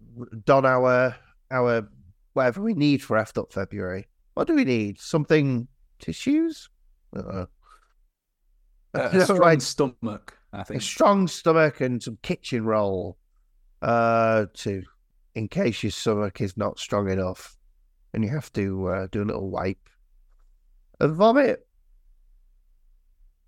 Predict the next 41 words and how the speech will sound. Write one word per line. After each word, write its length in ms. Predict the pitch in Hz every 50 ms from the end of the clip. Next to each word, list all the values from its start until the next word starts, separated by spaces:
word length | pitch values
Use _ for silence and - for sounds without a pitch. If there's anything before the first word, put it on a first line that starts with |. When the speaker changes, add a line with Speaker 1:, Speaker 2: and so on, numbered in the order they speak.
| _ -
Speaker 1:
I've 200 | 135 156 147 131
definitely 340 | - 170 156 - 160 139 120
got 120 | 127 127
a 40 | 123
bit 180 | - 123 - -
crazy 400 | - 127 127 127 127 113 120 117
now, 200 | 117 110 110 107
Matt. 280 | 110 113 113 110 110 - - 120 120 123 120 120 - _ _
I 120 | 135 139 135
think 180 | 120 123 123
it's 240 | 131 123 117 - -
time 200 | - 135 127 127
Speaker 2:
Yeah, 260 | 135 139 139 139 139 135
Speaker 1:
that 100 | 131 127
we, 80 | 113 -
Speaker 2:
it, 220 | 127 127 110 - -
Speaker 1:
it's 200 | - 160 147 -
time 220 | - 165 156 151 135
Speaker 2:
you, 40 | 131
Speaker 1:
that 40 | 135
we 40 | 135
Speaker 2:
you've, 120 | 127 107 -
Speaker 1:
called 260 | 131 127 127 127 123
it 100 | 127 117
a 60 | 117
day. 340 | 107 - 120 117 117 113 113
Yeah, 260 | 113 113 113 117 113
I've, 120 | 120 117 -
Speaker 2:
you, 60 | 127
Speaker 1:
I've 120 | 123 120
Speaker 2:
I 40 | 120
can 160 | 117 - 143
feel 560 | 131 - - - - - 170 165 165 156 151 143
you 240 | 135 135 135 135
unwinding 680 | 135 135 135 131 127 131 131 131 131 131 120 123 117 113
from 180 | - 113 107 113
here. 320 | 117 117 117 107 107 - _ _ _
Speaker 1:
Yeah, 340 | - 139 143 143 147 147 143
my 160 | 135 139 135
brain, 320 | 131 131 269 262 247 180 139
my, 200 | 135 135 135